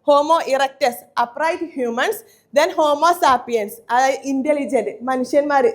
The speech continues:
ഇന്ന് കാണുന്ന രണ്ട് കാലിൽ നടക്കുന്ന ബുദ്ധിയുള്ള മനുഷ്യർ. ഓക്കെ, ഇതാണ്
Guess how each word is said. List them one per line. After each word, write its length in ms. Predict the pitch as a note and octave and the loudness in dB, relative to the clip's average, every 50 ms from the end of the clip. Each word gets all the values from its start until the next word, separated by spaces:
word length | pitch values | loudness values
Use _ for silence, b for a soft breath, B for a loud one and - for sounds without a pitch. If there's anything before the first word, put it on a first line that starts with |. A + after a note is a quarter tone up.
| - - - B3+ | -4 -10 -12 -10
ഇന്ന് 160 | C#4 D#4 F4 E4 | -6 -4 -2 -2
കാണുന്ന 260 | D4+ C#4+ C#4+ C#4 D#4 F#4 - - b b b b b b _ B3 | -2 -2 0 0 -2 -2 -2 -4 b b b b b b _ 2
രണ്ട് 200 | C4+ C#4 C#4+ F4 F4 D4+ | 2 2 2 2 4 4
കാലിൽ 240 | C#4+ C#4 C#4 C#4+ D4 | 4 4 2 0 0
നടക്കുന്ന 340 | C4+ B3 A#3+ C4 B3 D4 G4 F4 B3+ G#3 A3 | -2 -2 -2 -2 -2 -2 -4 -4 -2 0 2
ബുദ്ധിയുള്ള 480 | B3 - - C#4+ D#4 C#4+ C#4 C4+ C#4+ F4+ B4 - - - A#3+ | 2 2 4 4 4 4 4 4 4 2 2 0 -6 -6 -4
മനുഷ്യർ. 380 | A3+ G3+ G#3 G3+ - G3+ E3+ - - - _ _ _ _ _ - A#3+ | -2 -2 -2 0 2 2 0 0 -2 -8 _ _ _ _ _ -6 -6
ഓക്കെ, 180 | A#3 A#3+ B3 A3 F3 F#3 - - _ _ _ _ _ _ _ _ _ _ _ _ _ _ _ _ _ _ _ _ _ _ _ _ _ _ _ _ _ _ _ _ _ _ _ _ _ _ _ _ _ _ _ _ _ _ _ _ _ _ _ _ _ _ _ _ _ _ _ _ _ _ _ _ _ _ _ _ _ _ _ _ _ _ _ _ _ _ b b b b b b b b b b b b b - E4+ | 0 2 2 2 2 -2 -6 -16 _ _ _ _ _ _ _ _ _ _ _ _ _ _ _ _ _ _ _ _ _ _ _ _ _ _ _ _ _ _ _ _ _ _ _ _ _ _ _ _ _ _ _ _ _ _ _ _ _ _ _ _ _ _ _ _ _ _ _ _ _ _ _ _ _ _ _ _ _ _ _ _ _ _ _ _ _ _ b b b b b b b b b b b b b 4 6
ഇതാണ് 260 | E4 F#4 F4 E4+ E4+ | 6 6 6 6 6